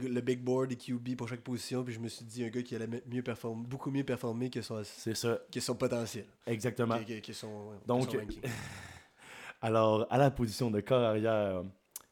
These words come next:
Speaker 2: ranking numéro quatorze, on a Kirk Cousins. Je pense qu'il serait capable de se hisser vers la fin du top dix des corps arrière, donc d'avoir une place dans le draft cette année.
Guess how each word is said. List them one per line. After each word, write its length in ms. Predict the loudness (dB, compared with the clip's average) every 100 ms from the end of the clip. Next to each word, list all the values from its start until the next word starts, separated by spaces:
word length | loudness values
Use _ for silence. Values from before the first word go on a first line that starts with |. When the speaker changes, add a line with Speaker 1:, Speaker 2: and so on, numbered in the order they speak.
| _ _ -2
Speaker 2:
ranking 460 | 4 6 6 4 4
numéro 320 | 6 6 4
quatorze, 720 | 2 0 2 6 6 6 4
on 100 | 2
a 120 | 2 0 _ _
Kirk 360 | 2 2 2 -6 2
Cousins. 640 | 4 6 6 4 4 0 -2 -8 -14 _
Je 120 | -4 -2
pense 600 | 6 6 6 0 -2 -6
qu'il 280 | -4 -4
serait 300 | 0 0 0 0
capable 480 | 2 4 4 4 4
de 80 |
se 160 | 2 2 0 0
hisser 480 | 0 2 4 2 2 -18 -18 -8
vers 200 | 2 4
la 140 | 6 4
fin 340 | 2 2 4
du 220 | 0 -6 -10 8
top 240 | 8 8
dix 420 | 2 2 2 2
des 140 | 0 0
corps 260 | 6 8
arrière, 360 | 8 8 8 8
donc 320 | 8 8 8
d'avoir 320 | 6 8 8
une 120 | 6 4
place 360 | 4 6 6
dans 100 | 4
le 140 | 4 4
draft 480 | 4 4 2 0 -16 -8
cette 260 | 0 4 6
année. 320 | 6 4